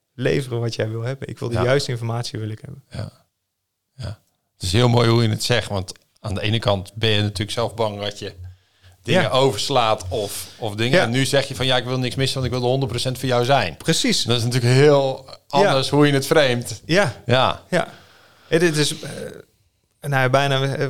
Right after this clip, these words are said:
Speaker 1: hadden het net over een dokter, maar een tandarts.
Speaker 2: Ja.
Speaker 1: Eh, veel mensen vinden het vreselijk om bij de tandarts te liggen, maar het e-, hetgeen wat een tandarts vaak heel goed doet, is ondanks dat hij weet dat hij jou pijn gaat doen, geeft hij het aan.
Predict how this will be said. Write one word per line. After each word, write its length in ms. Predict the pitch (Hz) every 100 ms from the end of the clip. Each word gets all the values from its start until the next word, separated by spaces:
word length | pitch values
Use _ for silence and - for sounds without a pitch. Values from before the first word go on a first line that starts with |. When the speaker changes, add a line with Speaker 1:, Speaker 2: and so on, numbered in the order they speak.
| 131
Speaker 1:
hadden 60 | 127
het 40 |
net 180 | 131 131
over 140 | 131 127
een 60 |
dokter, 260 | 123 139 127
maar 100 | 113
een 80 | 113
tandarts. 540 | 147 127 110 131 - - -
Speaker 2:
Ja. 320 | 107 95 -
Speaker 1:
Eh, 140 | - 65 - - - -
veel 200 | - 117
mensen 260 | 113 113
vinden 200 | - 117
het 80 | -
vreselijk 320 | 131 123 131 127
om 60 |
bij 140 | 117 113
de 80 |
tandarts 340 | 113 139 131 -
te 60 |
liggen, 240 | 110 110 -
maar 120 | 123
het 100 | -
e-, 180 | 117 - -
hetgeen 360 | 113 135 143 131
wat 160 | 123
een 80 | 127
tandarts 320 | 143 143 127
vaak 160 | - 120
heel 160 | 131 127
goed 160 | 135
doet, 300 | 139 147 120 - - - -
is 120 | - 135
ondanks 280 | 160 143
dat 140 | 143 135
hij 80 | 139
weet 200 | 185 202
dat 100 | 175
hij 80 |
jou 140 | 139 123
pijn 200 | - 202
gaat 140 | 202
doen, 200 | 196 285 - _ - - - _ _
geeft 300 | _ 175 185
hij 80 | -
het 100 | -
aan. 340 | 175 123 104